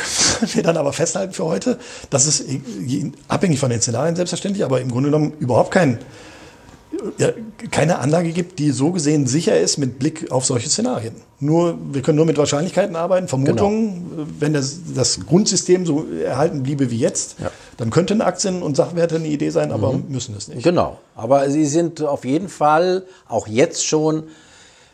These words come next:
Speaker 2: äh, den reinen Geldvermögenswerten vorzuziehen. Das kann man schon sagen.
Speaker 1: Das,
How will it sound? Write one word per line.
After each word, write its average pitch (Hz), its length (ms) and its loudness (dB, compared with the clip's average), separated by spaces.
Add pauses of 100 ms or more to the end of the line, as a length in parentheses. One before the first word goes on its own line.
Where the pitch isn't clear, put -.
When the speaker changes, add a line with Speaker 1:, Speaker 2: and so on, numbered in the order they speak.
(140)
Speaker 2:
äh, 117 180 2 (340)
den 127 440 0
reinen 117 340 2
Geldvermögenswerten 120 1160 0
vorzuziehen. 80 760 -6 (100)
Das 104 200 -4
kann 127 140 0
man 131 160 0
schon 123 260 2
sagen. 85 140 0
Speaker 1:
Das, - 180 0